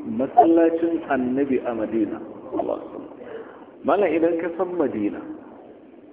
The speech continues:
kuma rin Allah ya sa ka san unguwannin sahabbai a wannan lokacin. Za ka iske sahabi masallacin Annabi na wannan masallaci na Mukumbila misali.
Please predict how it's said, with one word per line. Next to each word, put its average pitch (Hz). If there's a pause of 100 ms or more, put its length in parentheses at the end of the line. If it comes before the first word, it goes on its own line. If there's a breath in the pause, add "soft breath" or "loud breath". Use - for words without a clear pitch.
(140)
kuma 160
rin 170
Allah 170
ya -
sa 143
ka 139
san 151
unguwannin 117
sahabbai -
a -
wannan 90
lokacin. - (1040)
Za 147
ka -
iske 151
sahabi 131
masallacin 143
Annabi 123
na 101
wannan 113
masallaci 107
na 107
Mukumbila 98
misali. 90